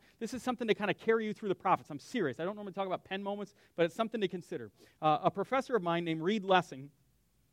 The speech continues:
uh, who was a former professor at, uh, Concordia Seminary, wrote this about how to read the prophets.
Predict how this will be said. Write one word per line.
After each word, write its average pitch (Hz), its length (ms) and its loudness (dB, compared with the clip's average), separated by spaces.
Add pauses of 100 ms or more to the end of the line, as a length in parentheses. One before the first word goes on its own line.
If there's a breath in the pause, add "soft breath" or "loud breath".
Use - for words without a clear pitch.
uh, 143 240 0
who 180 140 -2
was 165 160 0
a 151 60 0
former 247 280 -6
professor 175 320 -6
at, 147 100 -6
uh, 139 100 -6
Concordia 226 440 -4
Seminary, 160 380 -4 (220 soft breath)
wrote 196 280 8
this 262 180 4
about 247 220 6
how 240 140 8
to 233 100 8
read 202 260 2
the 175 80 0
prophets. - 680 0